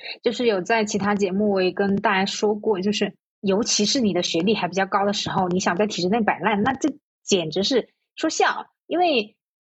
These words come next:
就是其实我觉得，呃，学历变现最大化的地方，在我们国家应该就是体制内了，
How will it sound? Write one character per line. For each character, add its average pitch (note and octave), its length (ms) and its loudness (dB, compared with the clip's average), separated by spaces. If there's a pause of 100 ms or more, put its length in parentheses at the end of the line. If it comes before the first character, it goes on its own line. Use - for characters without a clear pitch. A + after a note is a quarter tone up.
(140)
就 D4 100 -2
是 B3+ 460 0
其 A3 120 0
实 C4+ 260 -2
我 G#3+ 100 2
觉 G#3 140 0
得， A3 120 2 (360)
呃， F#3+ 260 2
学 - 260 0
历 A#3+ 200 0
变 B3 240 0
现 G#3+ 300 0
最 B3+ 180 0
大 A3 180 0
化 G3+ 320 0
的 F3 720 -2
地 A#3+ 100 2
方， F#3 360 0 (480)
在 B3 160 2
我 F#3+ 100 2
们 F3 160 0
国 F#3 100 0
家 F3+ 160 0
应 F#3 60 0
该 G#3 100 0
就 A3 120 0
是 G#3+ 100 -2
体 G3 160 -4
制 F3 100 0
内 F3+ 200 2
了， - 160 -6